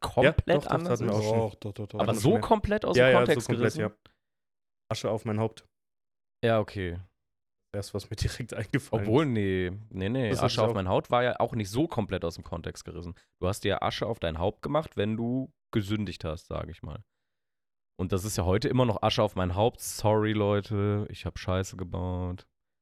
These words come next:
Speaker 1: Das ist ja trotzdem noch irgendwo der Kontext.
Speaker 3: Schere.
Speaker 1: <laughs>
Speaker 3: Schere auf mein Haupt.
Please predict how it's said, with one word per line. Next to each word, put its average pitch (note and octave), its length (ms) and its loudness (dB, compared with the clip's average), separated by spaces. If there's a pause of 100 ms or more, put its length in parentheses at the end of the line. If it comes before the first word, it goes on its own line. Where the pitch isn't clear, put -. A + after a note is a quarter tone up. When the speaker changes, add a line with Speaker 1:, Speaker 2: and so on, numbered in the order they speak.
(160)
Speaker 1:
Das F2 100 -6
ist G#2+ 140 -4
ja G2+ 120 4
trotzdem B2 640 0
noch B2+ 240 2
irgendwo C#3 460 2
der A2+ 140 4
Kontext. - 840 -2
Speaker 3:
Schere. B2 460 -4 (1500)
Speaker 1:
<laughs> - 1000 -6
Speaker 3:
Schere D3 280 0
auf C3+ 220 2
mein C3 200 -2
Haupt. - 400 -4